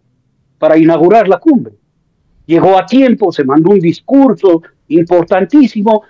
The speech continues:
y quién sabe qué negocios habrá amarrado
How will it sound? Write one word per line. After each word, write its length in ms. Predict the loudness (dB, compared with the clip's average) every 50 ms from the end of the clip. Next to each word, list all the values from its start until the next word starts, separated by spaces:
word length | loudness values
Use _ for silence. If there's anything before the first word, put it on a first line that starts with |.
| _ _ -12
y 120 | -12 -12
quién 280 | -4 0 2 2 2 2
sabe 380 | 0 0 0 0 0 0 -2
qué 160 | -2 -2 0
negocios 680 | 0 0 -2 0 2 2 0 0 -2 -4 -6 -6 -8 _ _
habrá 540 | -10 -6 -2 0 0 0 0 0 -2 -6 _ _ _ _ _ _ _ _ _ _ _ _ _ _ _ _ _ _ _ _ _ _ _ _ _ _ _ _ _ _ _ _
amarrado 680 | -4 -2 -2 -2 -2 -2 -2 -2 -2 0 -2 -2 -4